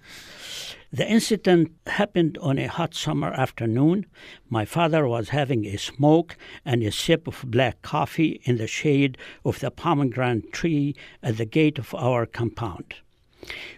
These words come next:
We, his two youngest children, were playing with other children in the village square, fronted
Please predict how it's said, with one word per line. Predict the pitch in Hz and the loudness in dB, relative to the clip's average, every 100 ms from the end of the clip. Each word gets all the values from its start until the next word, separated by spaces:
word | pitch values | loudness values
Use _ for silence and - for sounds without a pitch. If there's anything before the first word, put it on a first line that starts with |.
| - | 0
We, | 147 190 196 - - | 4 6 4 -2 0
his | 139 139 - | 2 2 -4
two | - 202 180 | -4 0 4
youngest | 139 143 131 131 - - | 4 4 2 0 -4 -6
children, | - 135 131 135 - _ - - - - - | -2 0 2 0 -4 _ -20 -20 -20 -18 -8
were | 120 156 165 156 | -2 0 0 0
playing | - 170 151 147 143 - - | 0 2 4 2 0 -4 -10
with | 160 135 123 | -2 -2 0
other | 147 143 127 | 0 0 -2
children | - - 139 135 131 | -4 -2 0 0 -2
in | 123 117 | -2 -2
the | |
village | 107 131 127 123 - | -2 0 2 0 -4
square, | - 131 123 120 107 - - - - | -10 -6 -2 -2 -2 -6 -18 -20 -20
fronted | - - 175 165 160 156 | -6 2 4 4 0 -2